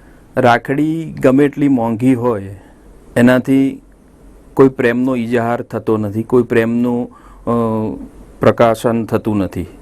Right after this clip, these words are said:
મારી દ્રષ્ટિએ તો ખરેખર રાખડી તમે એક સૂતરનો તાર બાંધો કે મોંઘામાં મોંઘી રાખડી બાંધો, પણ જે વ-, મહત્વની વસ્તુ છે એ બંનેના પ્રેમની વસ્તુ છે. બહેન ભાઈને કેટલો પ્રેમ કરે છે એ મહત્વનું છે,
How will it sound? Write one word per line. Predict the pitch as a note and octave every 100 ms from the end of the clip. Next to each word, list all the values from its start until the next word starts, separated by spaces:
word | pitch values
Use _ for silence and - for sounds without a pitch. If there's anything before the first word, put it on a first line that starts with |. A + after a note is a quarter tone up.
| - - - - - - -
મારી | A#2+ A#2 C3+
દ્રષ્ટિએ | B2+ - C#3 C3+
તો | C3+
ખરેખર | B2+ B2+ B2 C3
રાખડી | A#2 A2 A#2+ C3 B2+ B2+ - _ -
તમે | B2 B2 B2
એક | B2
સૂતરનો | - A#2 A2 A#2+ B2 A#2+
તાર | A2+ A2 A#2+
બાંધો | A#2+ A#2 A2+ B2+ C#3 _ _ _ _ _ -
કે | A#2
મોંઘામાં | A2+ A2 A#2+ B2 A#2+
મોંઘી | A2 G#2 A2+
રાખડી | G#2+ G2+ G#2+
બાંધો, | G#2 F#2+ F#2 F2+ F#2 - - - - - - - -
પણ | C#3+ D#3
જે | C#3 D3
વ-, | E3 C#3+ C#3 F2+
મહત્વની | C3 B2 D3 D#3 D#3+
વસ્તુ | D3 C3 - D3
છે | C#3 D3
એ | C#3+
બંનેના | B2+ B2 B2+ B2+ B2+
પ્રેમની | A2 G#2+ G#2 G#2
વસ્તુ | F#2 - F#2 F2
છે. | - - - - - - - - G#2+
બહેન | A2+ C#3 D3 - B2+
ભાઈને | A#2+ A#2+ C3 C#3
કેટલો | C3+ B2 C#3+
પ્રેમ | C3+ C3 C3+
કરે | C3 C3 C3
છે | C#3
એ | C3 - D#3+
મહત્વનું | D#3 B2 B2 A#2+ A2 G#2+
છે, | F#2+ G#2+